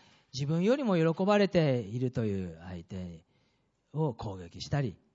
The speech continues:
また自分はどうせ喜ばれてないんだと言って、ひがんだりということを繰り返してきました。カインとアベルはそうでしたね。えー、兄は畑にいた。私、カインとアベルのことを思いました。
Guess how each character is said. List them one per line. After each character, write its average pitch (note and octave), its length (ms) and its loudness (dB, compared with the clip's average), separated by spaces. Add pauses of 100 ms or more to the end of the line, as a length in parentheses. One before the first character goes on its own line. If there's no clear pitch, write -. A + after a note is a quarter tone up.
(520)
ま G2 100 -12
た D3+ 260 -2
自 G#2+ 180 -12
分 A2+ 160 -10
は D3 100 -6
ど D3+ 100 -2
う E3 60 0
せ F3+ 160 0
喜 F#3+ 180 4
ば B3+ 140 4
れ C4 80 0
て A3+ 120 0
な G#3+ 160 0
い C4 60 -4
ん - 20 -2
だ B3 120 2
と D#3+ 100 -2
言 A#2 80 0
っ A2 40 -10
て、 B2+ 320 -2 (200)
ひ - 180 -8
が A#2 160 -6
ん D#3+ 60 -2
だ E3 100 2
り G#2+ 100 -2
と - 80 -12
い F#2+ 40 -8
う F#2 40 -12
こ F#2+ 100 -12
と G#2+ 100 -12
を - 20 -10
繰 - 120 -14
り F2+ 80 -8
返 B2+ 160 -4
し - 80 -12
て A#2 80 -10
き - 80 -14
ま F#2 100 -12
し - 80 -18
た。 - 140 -20 (580)
カ E3+ 140 -6
イ E3 60 -6
ン D#3 40 -10
と D3 100 -8
ア D3+ 60 -6
ベ E3 100 -6
ル D3+ 40 -8
は B2+ 80 -10
そ D#3+ 140 -6
う - 20 -4
で D3+ 80 -6
し B2 60 -12
た A#2 80 -12
ね。 A#2+ 200 -12 (540)
え G2 40 -20 (1300)
ー、 C#3+ 40 -6
兄 D3+ 160 2
は A#2+ 60 0
畑 D#3 400 -6
に E3 340 -6
い B2 100 -12
た。 G2+ 180 -8 (760)
私、 F2+ 280 -16
カ A#2 140 -8
イ A2+ 40 -6
ン G2+ 40 -8
と G2 100 -12
ア A#2+ 40 -6
ベ E3 100 -2
ル E3+ 60 -2
の D3+ 80 -4
こ A2+ 100 -8
と G2+ 120 -10
を - 20 -10
思 G2+ 140 -10
い A2+ 60 -12
ま B2+ 100 -12
し - 80 -16
た。 - 120 -20